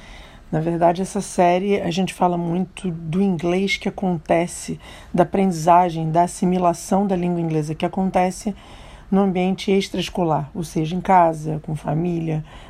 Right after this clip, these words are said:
ambientes sociais, recreativos, enfim. E hoje eu vou conversar um pouquinho, rapidamente, com vocês sobre como os pais,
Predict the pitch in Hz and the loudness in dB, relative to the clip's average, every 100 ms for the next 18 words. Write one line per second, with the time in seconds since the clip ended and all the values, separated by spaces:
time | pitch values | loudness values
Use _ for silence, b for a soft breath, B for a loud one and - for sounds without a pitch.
0 | B 170 160 170 170 190 - 156 - 170 | B 0 2 0 -2 -4 -4 -2 4 4
1 | 165 160 165 165 156 147 - 190 180 160 | 4 0 -4 -2 -2 -2 -2 0 0 -4
2 | 156 269 190 - 147 147 B B B B | -8 -4 -4 -4 -8 -10 B B B B
3 | B B B - 220 269 294 262 269 262 | B B B -4 0 2 2 0 0 -4
4 | - - - - 233 220 - - 262 339 | -14 -20 -16 0 2 2 0 2 2 0
5 | - 269 262 349 - 254 285 320 233 277 | -4 -2 0 -2 2 4 4 2 4 2
6 | 247 233 214 214 - 185 170 - 180 208 | 2 -2 -2 -6 -6 -4 -4 -2 -2 -2
7 | 226 - - - B B B B B - | -6 -8 -10 -14 B B B B B -8
8 | - 254 240 208 247 233 208 185 - - | -2 4 4 2 -2 -2 -2 -6 -10 -16
9 | - B B B B - - 302 311 330 | -18 B B B B -12 0 4 4 4
10 | 330 339 - - - - - - - - | 2 0 -6 -16 -16 -16 -16 -18 -18 -10
11 | - 202 - - 185 160 170 - | -2 0 0 4 4 4 0 -8